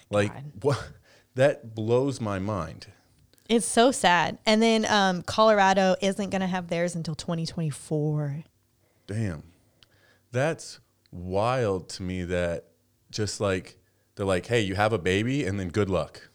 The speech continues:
Speaker 2: It's so sad. And, like, uh, my, my friend that just had a baby in Tennessee, I think she had two weeks. It's like,
Speaker 1: Two
Speaker 2: what?
Speaker 1: weeks?
Speaker 2: If you have a C-section, you can barely even, like, get
Speaker 1: What?
Speaker 2: around at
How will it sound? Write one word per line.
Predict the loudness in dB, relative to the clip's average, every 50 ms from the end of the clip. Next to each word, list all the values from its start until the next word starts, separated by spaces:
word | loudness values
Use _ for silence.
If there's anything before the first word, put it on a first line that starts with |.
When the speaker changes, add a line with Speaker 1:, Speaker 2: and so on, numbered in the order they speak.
| -18 -8 -4
Speaker 2:
It's | -2 -2 0
so | 0 0 0 2 6 6 6 6 6 4
sad. | 2 2 2 2 4 4 2 0 -2 -4 -10 -12 _ _ _ _ _ _ _ _ _ _ _ _ _ _ _ _ 0 2
And, | 4 4 4
like, | 2 2 0 -2 0 2
uh, | 2 4 4 4 2 0 0
my, | 0 0 0 0 -6 _ -6
my | -2 -2 0
friend | 0 0 0 0 2 2
that | 0 0
just | -2 -2
had | 0 0 0
a | 0
baby | 0 0 -2 -2 -2 -2 -4 -4 -6 -6 -6
in | -4 -4 -4
Tennessee, | -2 -2 -4 -2 -2 -4 -4 -4 -4 -2 -2 -2 -4 -6 -10 _ -6 -2
I | 0
think | 0 2
she | 4 2
had | 2 2 2
two | -2 -2 0
weeks. | 0 -2 -2 -4 -6 -10 -10 -12 -20 _ _ _ _ _ _ _ _
It's | 0 2
like, | 2 2 2 0 -12 -20 -20 _ _ _ _ 0
Speaker 1:
Two | 8 10
Speaker 2:
what? | 10 10 10 6 2
Speaker 1:
weeks? | 2 2 2 2 0 -4 -10 -16 -12 -2
Speaker 2:
If | -2 2 4
you | 6 6
have | 6 6
a | 4 0
C-section, | 0 -4 -4 -4 -4 -6 -4 -4 -4 0 2 0 2 2 0 0 0 2
you | 2 2 0 0 -2
can | 0 0 0 0
barely | 2 2 2 4 4 4 4 2
even, | 0 0 0 0 0 0 -4 -6 _ _ -12 -4
like, | 0 2 2 2 0 -6 -12 -8 0
get | 4 8 10 10
Speaker 1:
What? | 8 8
Speaker 2:
around | 6 4 4 4 4 4 2 -2
at | -4 -6